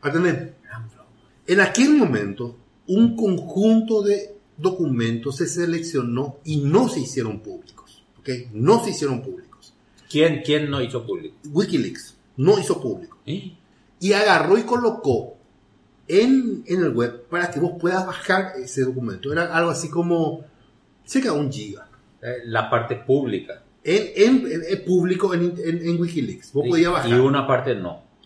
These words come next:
Speaker 2: Que no podés bajar.
Speaker 1: O sea, no, sí podías bajar, pero no podías desencriptar. ¿Ok?
Speaker 2: Ah.
Speaker 1: Estados Unidos le apresa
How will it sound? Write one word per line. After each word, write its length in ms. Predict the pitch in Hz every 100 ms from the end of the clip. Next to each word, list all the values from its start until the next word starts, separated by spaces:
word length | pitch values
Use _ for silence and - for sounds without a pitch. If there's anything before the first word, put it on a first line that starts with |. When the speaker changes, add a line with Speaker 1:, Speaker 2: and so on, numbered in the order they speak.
| _ _ _
Speaker 2:
Que 120 | 113
no 160 | 120 131
podés 200 | 127 117
bajar. 400 | 98 82 - -
Speaker 1:
O 40 | 156
sea, 160 | 147
no, 260 | 131 185 -
sí 160 | - 185
podías 460 | 143 131 196 277
bajar, 480 | 240 - 117 98 - -
pero 180 | 156
no 240 | 156 175 185
podías 260 | 165 165
desencriptar. 800 | 170 170 190 180 - 156 135 - _ _ _
¿Ok? 140 | 131 165 165
Speaker 2:
Ah. 640 | - 87 87 110 - - - -
Speaker 1:
Estados 480 | 165 - 254 277 254
Unidos 600 | 190 208 214 190 - - _ _ _ _ _ _ _ -
le 240 | 165 180
apresa 720 | 170 - - 190 175 139 -